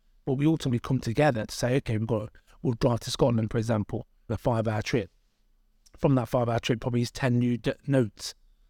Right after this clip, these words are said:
that we can impart into the business over the next six months.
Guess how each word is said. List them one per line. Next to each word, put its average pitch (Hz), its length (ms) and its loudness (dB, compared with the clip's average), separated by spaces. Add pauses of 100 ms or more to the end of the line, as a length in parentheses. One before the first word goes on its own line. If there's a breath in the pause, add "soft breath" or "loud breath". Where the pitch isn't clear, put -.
(120)
that 117 120 0
we 120 120 2
can 120 220 -2 (200)
impart 123 760 0
into 123 240 0
the 113 100 0
business 117 440 0
over 110 120 0
the 113 100 2
next 113 200 -2
six 117 220 -2
months. 127 340 -4